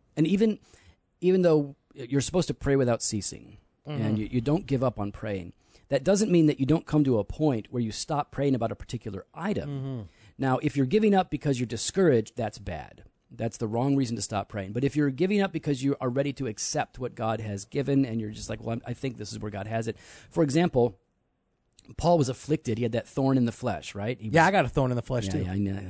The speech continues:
Speaker 1: That's so, I hear that all the time. So, um, <laughs> he, he, he was afflicted. We think it was a physical illness. Some
Speaker 2: Yeah.
Speaker 1: people think it was eyes. Doesn't matter. He was afflicted.
Speaker 2: You say eyes? I've heard that one, too.
Speaker 1: Yeah,
Speaker 2: Yeah,
Speaker 1: yeah.
Speaker 2: okay, come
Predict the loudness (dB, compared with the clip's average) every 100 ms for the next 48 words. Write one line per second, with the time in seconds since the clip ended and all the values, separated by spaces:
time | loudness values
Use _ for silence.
0 | -12 -12 -12 -10 -8 -10 -10 -10 -10 -10
1 | -10 -10 -12 -14 -18 -18 0 4 4 4
2 | 4 2 -6 -18 -6 0 0 2 0 0
3 | 2 4 4 0 0 0 2 4 6 6
4 | 4 0 -4 -6 -8 -4 -4 -2 -4 0
5 | 0 2 2 2 0 -2 -4 -4 -4 -6
6 | -8 -8 -8 -10 -10 -14 _ _ -16 2
7 | 4 4 0 -8 -2 0 0 0 2 2
8 | 2 2 0 0 -2 0 0 -4 -8 -4
9 | -2 -2 -4 -8 -8 -10